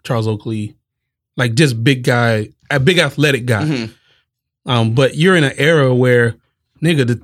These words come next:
Speaker 1: the center is shooting threes.
Speaker 2: Right, but what I'm saying is Zion is so much faster than everybody. Once I hit you with the head fake, you're gone.
Speaker 1: I, I,
Speaker 2: And
Speaker 1: I
Speaker 2: I'm
Speaker 1: guess I
Speaker 2: going
Speaker 1: gotta
Speaker 2: past
Speaker 1: watch
Speaker 2: you.
Speaker 1: more. I've, I haven't seen, I've seen the athleticism.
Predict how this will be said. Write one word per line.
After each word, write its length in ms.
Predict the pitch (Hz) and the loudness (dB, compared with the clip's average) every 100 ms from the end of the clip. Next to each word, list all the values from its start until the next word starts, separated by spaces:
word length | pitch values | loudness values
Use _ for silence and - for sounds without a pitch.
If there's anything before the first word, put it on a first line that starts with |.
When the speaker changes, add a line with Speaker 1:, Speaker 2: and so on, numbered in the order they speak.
| _ | _
Speaker 1:
the 100 | 131 | -4
center 400 | - 185 247 147 | 0 2 2 0
is 80 | 110 | -2
shooting 280 | - 95 104 | -4 -6 -8
threes. 480 | 117 98 98 - - _ _ _ _ _ _ | -6 -8 -10 -16 -18 _ _ _ _ _ _
Speaker 2:
Right, 180 | 160 139 | -2 0
but 60 | 131 | 0
what 120 | 135 | 2
I'm 140 | 123 | 0
saying 320 | - 151 147 | 0 0 0
is 320 | 127 110 101 - _ - | 0 -4 -6 -12 _ -10
Zion 400 | 104 147 151 139 | -2 0 2 0
is 180 | 117 - | -2 -2
so 120 | 139 | -2
much 200 | 139 113 | -2 -4
faster 440 | - 131 139 - | -2 0 0 -4
than 180 | 120 110 | -4 -4
everybody. 540 | 107 135 147 107 107 104 | -2 -2 -4 -2 -2 -2
Once 280 | 117 135 | -4 -4
I 100 | 123 | -2
hit 200 | 123 120 | -4 -4
you 60 | 120 | -6
with 120 | 104 | -6
the 60 | 95 | -6
head 160 | 113 135 | -6 -6
fake, 300 | 104 92 - _ | -8 -10 -12 _
you're 180 | 95 139 | -10 -6
gone. 420 | 104 117 76 82 _ _ _ _ _ - - | -4 -4 -6 -12 _ _ _ _ _ -20 -12
Speaker 1:
I, 40 | 160 175 | -10 -8
I, 120 | 123 139 | -4 -4
Speaker 2:
And 100 | 98 | -2
Speaker 1:
I 60 | |
Speaker 2:
I'm 60 | 165 | -2
Speaker 1:
guess 120 | - | 0
I 100 | - | 0
Speaker 2:
going 40 | 208 | 0
Speaker 1:
gotta 120 | 180 | 0
Speaker 2:
past 40 | 170 | 0
Speaker 1:
watch 160 | 160 | 0
Speaker 2:
you. 60 | 156 | 0
Speaker 1:
more. 260 | 165 123 143 | 0 0 -2
I've, 160 | 160 165 - | -2 -4 -2
I 60 | 160 | 0
haven't 220 | 185 156 | 0 0
seen, 320 | - 175 147 - - - | 0 0 -2 -4 -20 -4
I've 140 | 170 160 | 0 2
seen 360 | 220 220 208 | 2 4 4
the 340 | 185 175 160 - | 4 2 0 0
athleticism. 800 | 160 - 170 196 202 220 220 220 | -2 0 0 0 0 0 0 -2